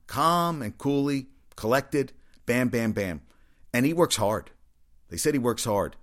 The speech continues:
I mean, I thought Vince Young would have been a hell of a quarterback, but they said he didn't have the work ethic when he came to the pros. And he had a great first year, came very easy to him, but then he, you gotta put the work in. You really gotta put, you gotta put the film work in.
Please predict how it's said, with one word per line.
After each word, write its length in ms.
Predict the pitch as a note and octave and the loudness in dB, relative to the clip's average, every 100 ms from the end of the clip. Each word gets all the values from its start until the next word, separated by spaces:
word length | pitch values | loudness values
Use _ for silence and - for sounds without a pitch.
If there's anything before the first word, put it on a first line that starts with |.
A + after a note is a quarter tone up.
| - - - | -20 -20 -6
I 60 | A2 | -2
mean, 160 | A2 B2 | 0 0
I 100 | C#3 | 2
thought 240 | C#3 G#2+ | 2 2
Vince 220 | B2+ B2 | 2 2
Young 340 | A#2+ A#2 A2+ - | 2 2 0 -2
would 140 | A2 | -4
have 60 | G2 | -2
been 100 | G2+ | -2
a 40 | |
hell 100 | F#2+ | 0
of 80 | A2 | -2
a 40 | G#2 | -2
quarterback, 480 | A2 G#2 G#2+ G#2+ | -4 -2 -4 -4
but 200 | - F#2+ - - - | -6 -6 -8 -18 -8
they 100 | G#2 | -2
said 180 | C#3 | 0
he 60 | C3+ | 0
didn't 140 | C3 | -2
have 120 | C3 B2 | -2 -2
the 60 | |
work 240 | A#2+ C#3+ G#2+ | -2 -2 -2
ethic 260 | F2 D2+ | -4 -8
when 80 | F2+ | -8
he 80 | F2+ | -6
came 160 | F#2+ | -8
to 60 | E2+ | -8
the 100 | D#2+ | -10
pros. 500 | A2 G#2 D#2 - - _ - _ - - - - - | -4 -4 -4 -12 -18 _ -20 _ -20 -20 -20 -20 -4
And 60 | |
he 40 | G#2+ | 0
had 100 | A#2+ | 2
a 40 | |
great 240 | C#3 E3+ | 4 4
first 260 | - D#3 - | 4 0 2
year, 140 | C3+ | 0
came 180 | A2+ A#2 | 0 0
very 240 | G#2+ C3+ C3+ | 2 2 2
easy 220 | A#2 A#2 | 0 -2
to 60 | |
him, 100 | A2+ | -2
but 100 | G#2 | -4
then 120 | A#2 B2 | -4 -4
he, 60 | |
you 340 | A#2 - - - | -6 -12 -10 -2
gotta 120 | F3 | 0
put 120 | F3 | 4
the 60 | E3+ | 6
work 240 | A3 B3 | 6 4
in. 200 | C3 - - - - - - - | -4 -4 -18 -20 -20 -20 -20 -10
You 80 | A2 | 0
really 160 | C3+ D3+ | 0 2
gotta 160 | D#3 | 2
put, 160 | D3 B2+ | 0 -4
you 80 | G#2 | -2
gotta 140 | A2 | -2
put 140 | A2 G2+ | -2 -6
the 60 | |
film 300 | - D3+ E3 | 2 2 4
work 180 | F3 - | 0 0
in. 220 | F3 F3 | -4 -4